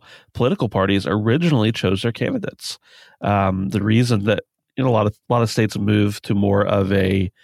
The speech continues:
uh, secret ballot is because people just kind of felt like, "I'm being judged for who I'm voting for," or, "I want this to be private," or, "Maybe it's more democratic if no one's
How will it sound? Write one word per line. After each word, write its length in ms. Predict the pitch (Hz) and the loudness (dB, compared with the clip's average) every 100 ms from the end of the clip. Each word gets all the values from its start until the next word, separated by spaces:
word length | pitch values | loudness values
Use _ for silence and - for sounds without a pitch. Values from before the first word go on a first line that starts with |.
| _ _ - | _ _ -4
uh, 580 | 160 165 160 160 151 151 | 0 2 2 2 2 0
secret 400 | - 127 135 127 | 0 -2 0 -2
ballot 360 | 107 107 135 - _ _ - | 0 0 0 -6 _ _ -2
is 140 | 123 | -2
because 960 | 117 113 120 107 104 104 104 - - - _ _ _ | 0 -2 2 2 2 2 0 -4 -8 -14 _ _ _
people 220 | 120 117 | -4 -2
just 160 | 113 - | -6 -4
kind 160 | 110 | -2
of 120 | 104 104 | -2 -2
felt 220 | 107 - | -2 0
like, 300 | 104 110 - _ _ | -2 -4 -10 _ _
"I'm 160 | 95 98 | -4 -2
being 280 | 110 107 95 | 0 0 -2
judged 420 | 110 95 98 - | 0 0 -2 -4
for 120 | 117 | -4
who 160 | 110 156 | 0 0
I'm 100 | 120 | 2
voting 320 | 113 104 113 | 2 2 0
for," 320 | 110 117 113 123 | 0 0 2 2
or, 280 | 110 98 - - - | 2 0 -2 -12 -4
"I 80 | 104 | 0
want 160 | 107 | 0
this 160 | 107 - | -2 -6
to 80 | - | -4
be 100 | 95 | -4
private," 540 | - 120 120 120 117 | 0 0 2 2 0
or, 220 | - 101 95 | 0 -2 0
"Maybe 260 | 107 107 | 0 0
it's 140 | 107 110 | -2 -2
more 180 | 110 | -2
democratic 720 | 107 104 101 - 123 123 117 104 | 0 -2 -4 -2 0 0 0 -4
if 160 | 104 | -4
no 140 | 101 101 | -2 0
one's 340 | 101 98 | -2 -6